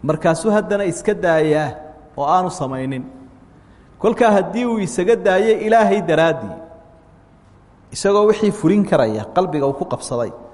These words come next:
looma qabanayo, ajri baa buu leeyahay. Hadduu laakiin wixii uu qalbiga ku qabsaday ee uu go'aamiyey, u fulin kari waayo, iyadoo u suuro geli weyday, waa loo qorayaa.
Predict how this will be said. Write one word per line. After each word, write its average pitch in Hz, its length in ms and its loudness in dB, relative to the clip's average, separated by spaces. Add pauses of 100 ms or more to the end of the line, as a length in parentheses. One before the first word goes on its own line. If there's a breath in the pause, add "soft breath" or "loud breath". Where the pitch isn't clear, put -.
(400 loud breath)
looma 156 260 0
qabanayo, 127 760 -4
ajri 165 240 -2
baa 143 140 0
buu 131 160 -8
leeyahay. 101 400 -8 (1300 loud breath)
Hadduu 180 300 2
laakiin 220 500 2
wixii 220 240 4
uu 196 140 4
qalbiga 185 520 2
ku - 160 -4
qabsaday 160 540 2
ee 190 40 6
uu 160 240 2
go'aamiyey, 151 640 0 (1300)
u 226 100 2
fulin 196 360 2
kari 196 240 2
waayo, 156 320 4
iyadoo 196 240 2
u 247 40 -2
suuro 180 280 0
geli 160 200 -2
weyday, 98 340 -8 (480)
waa 135 100 -4
loo 190 180 0
qorayaa. 135 440 -6